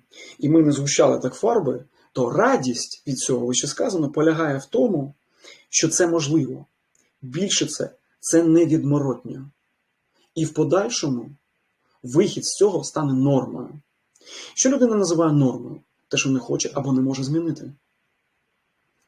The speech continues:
Адже ми сюди прийшли, і єдине, що ми хочемо, це все міняти навколо.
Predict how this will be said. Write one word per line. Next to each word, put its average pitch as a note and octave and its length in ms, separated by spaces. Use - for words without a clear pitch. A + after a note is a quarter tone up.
Адже A#2+ 300
ми A#2+ 100
сюди B2 220
прийшли, C#3 400
і C3+ 240
єдине, C3+ 300
що C3+ 120
ми C#3+ 80
хочемо, C3 320
це C3 120
все G3 200
міняти D#3 440
навколо. A#2+ 500